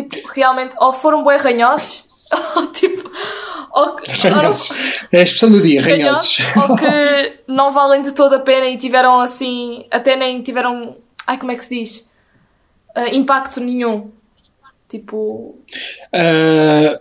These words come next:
Speaker 2: mas para, para isso temos que compreender, antes de passarmos todo o, o, os, a quantidade de remakes e
Speaker 1: Sim.
Speaker 2: revivals e sequels que existem, temos de entender o porquê do remake.
Speaker 1: Porquê, pois.
Speaker 2: Portanto, o remake, assim, no, no, na base,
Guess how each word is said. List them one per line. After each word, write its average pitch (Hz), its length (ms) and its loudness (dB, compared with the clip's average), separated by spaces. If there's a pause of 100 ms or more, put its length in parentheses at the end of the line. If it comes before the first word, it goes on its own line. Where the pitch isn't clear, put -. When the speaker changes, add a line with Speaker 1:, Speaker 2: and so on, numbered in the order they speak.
Speaker 2:
mas 165 220 2
para, 175 300 0
para 175 160 2
isso 180 160 2
temos 190 180 2
que - 60 -4
compreender, 185 500 4
antes 196 280 2
de - 80 -10
passarmos 165 500 2
todo 156 280 2
o, 147 440 4
o, 156 320 4
os, 135 180 2
a 185 140 4
quantidade 156 480 2
de 135 80 2
remakes 143 380 2
e 143 80 4
Speaker 1:
Sim. 135 100 0
Speaker 2:
revivals 135 540 4
e 123 340 4
sequels 135 680 2 (400)
que - 120 0
existem, 175 580 0 (240)
temos 175 160 2
de - 140 -2
entender 190 160 6
o 214 260 6
porquê 208 300 4
do 220 100 6
remake. 143 400 2
Speaker 1:
Porquê, 190 260 -4
pois. 190 260 -6
Speaker 2:
Portanto, - 360 0
o 214 80 6
remake, 220 600 4 (680)
assim, 220 380 6
no, 208 200 6
no, 202 220 6
na 196 140 4
base, 214 580 2